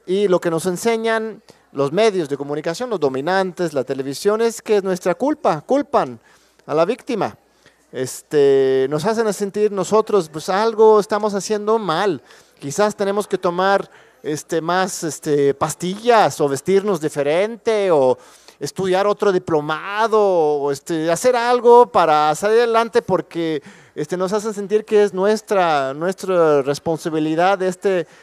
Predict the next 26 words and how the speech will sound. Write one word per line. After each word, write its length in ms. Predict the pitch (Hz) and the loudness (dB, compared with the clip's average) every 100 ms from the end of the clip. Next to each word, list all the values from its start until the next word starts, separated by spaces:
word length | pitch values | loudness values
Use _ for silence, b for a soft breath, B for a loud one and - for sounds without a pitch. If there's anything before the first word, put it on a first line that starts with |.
| B B | B B
de 100 | 160 | -4
este 220 | 170 202 | 0 -2
fracaso, 480 | 185 165 175 180 180 | 0 -2 0 0 0
de 60 | 170 | -2
estos 180 | 180 | -2
problemas 460 | 165 143 147 160 160 | 0 2 2 0 -4
que 80 | - | -4
estamos 260 | 156 147 | -2 -2
viviendo. 380 | 131 113 104 - B B B B B | -4 -6 -6 -10 B B B B B
Y 100 | 156 | -6
si 160 | 160 208 | -2 0
bien 1300 | 220 269 277 269 240 185 160 151 139 131 135 127 135 | 0 0 -2 -10 -8 -6 -6 -6 -8 -10 -14 -12 -6
el 160 | 143 | -4
esfuerzo 600 | 147 - 208 240 - 202 | -4 2 4 4 2 2
es 80 | 151 | 2
importante, 920 | 160 139 156 - 226 226 - 233 226 b b b b b _ - | -2 -2 -4 0 0 0 -2 -2 -2 b b b b b _ -6
eh, 280 | 190 175 202 | 0 4 4
esto 260 | - 247 | 2 0
no 220 | 226 226 | 2 2
es 60 | 208 | 2
lo 120 | 175 | 0
que 120 | 151 | 0
nos 180 | 139 131 | -4 -2
falta 400 | - 175 143 117 | 0 0 0 -8
como 220 | 92 113 | -6 -6
mexicanos. 640 | 117 107 104 120 101 92 | -6 -12 -12 -12 -12 -14